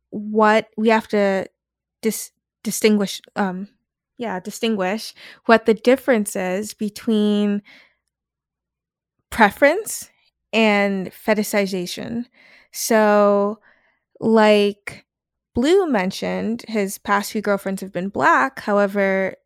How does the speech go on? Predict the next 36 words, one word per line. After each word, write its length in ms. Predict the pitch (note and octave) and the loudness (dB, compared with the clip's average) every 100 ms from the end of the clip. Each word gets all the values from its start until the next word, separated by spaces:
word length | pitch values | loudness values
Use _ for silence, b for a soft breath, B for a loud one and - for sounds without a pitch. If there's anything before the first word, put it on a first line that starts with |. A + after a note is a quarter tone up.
| _ _ | _ _
I'm 180 | - G#3+ | -2 -2
sure, 680 | G3+ - G3+ G3+ G3 G#3+ C4 - | -2 0 2 4 2 0 -2 0
and 100 | A3 | 0
I 200 | - A3 | 2 4
know 240 | A3 F#3 | 4 2
this, 340 | F3+ F3+ G3 - B B _ | 0 -4 -4 -10 B B _
but 280 | G#3 - G#3+ | 0 2 0
Blue 240 | A#3+ B3+ | 4 6
has 240 | A#3 A3+ | 6 6
a 60 | G#3+ | 4
lot 200 | G#3+ G3+ | 4 4
of 160 | G3 - | 2 2
black 260 | G#3+ G3+ | 0 0
friends 400 | - D4 C4 A3 | -2 0 0 0
and 160 | G3+ G3 | -2 -4
is 300 | F#3+ F#3+ - _ | -6 -8 -16 _
in, 480 | G#3+ G#3+ G#3 G3+ - _ _ _ | -2 0 0 -2 -6 _ _ _
like, 180 | G#3+ F#3+ - _ _ _ _ | -2 -2 -6 _ _ _ _
black 320 | A3 G3 G#3 | 4 4 4
circles. 500 | - D4+ F4 G3 F#3 | 2 2 2 0 0
So 80 | G3+ | -6
those 260 | G3 G3 G3 | -2 -2 0
are 120 | F#3+ | -4
the 80 | F#3+ | -4
people 480 | - G3 G3 F3+ | -8 -6 -2 -2
that 240 | F3 G2+ - _ _ _ _ _ _ _ _ _ | -2 -4 -6 _ _ _ _ _ _ _ _ _
you 180 | - G3+ | -2 2
meet. 400 | G3+ G#3 C#4+ - | 4 4 2 0
I 120 | - | 0
don't 200 | G3 G#3+ | 2 2
think 240 | G#3+ G3 G3 | 2 0 0
you're 240 | F#3+ F#3 | -2 -2
fetishizing 840 | F#3 - F#3 F#3+ F#3+ F3+ F3+ F3+ | -4 -6 -4 -4 -4 -4 -2 -4
these 280 | F3+ F3+ - | -2 -4 -4
women. 340 | G3 F#3+ G#3 A3 | -2 2 2 2
And 320 | G#3+ G#3 | 2 0